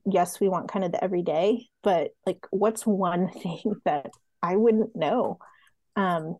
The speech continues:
and some of the people on my li-, like, some of the books that I have on my list to talk about, like, okay, I didn't even think about, like, oh yeah, they, they have to monitor, one of the cowboys and ranchers has to monitor the soil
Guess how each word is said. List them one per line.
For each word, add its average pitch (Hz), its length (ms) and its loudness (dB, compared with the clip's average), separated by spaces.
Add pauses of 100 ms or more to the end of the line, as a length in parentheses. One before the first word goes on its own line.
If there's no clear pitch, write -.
(160)
and 214 160 4
some 208 180 2
of 196 100 4
the 196 80 6
people 208 360 2
on 185 100 2
my 175 120 2
li-, 175 260 4
like, 190 260 2
some 190 240 0
of 185 80 2
the 185 80 4
books - 400 -2
that 185 120 0
I 180 80 2
have 208 260 -2
on 185 140 -2
my 170 120 -4
list 180 260 -6
to 214 40 -12
talk 196 260 -2
about, - 280 -2
like, - 260 -6 (200)
okay, 185 260 2 (280)
I 180 200 2
didn't 214 160 4
even 185 360 0
think 196 180 -2
about, 165 440 0 (800)
like, 196 220 0
oh 214 120 6
yeah, 175 360 4 (160)
they, 196 320 4
they 185 120 2
have 180 220 -2 (160)
to 185 320 2
monitor, 180 1000 0 (300)
one 196 140 2
of 180 180 0
the 180 400 4 (160)
cowboys 180 440 0
and 180 100 -6
ranchers 180 400 -4
has 185 200 -4
to 208 80 0
monitor 185 520 2
the 190 100 2
soil 190 580 0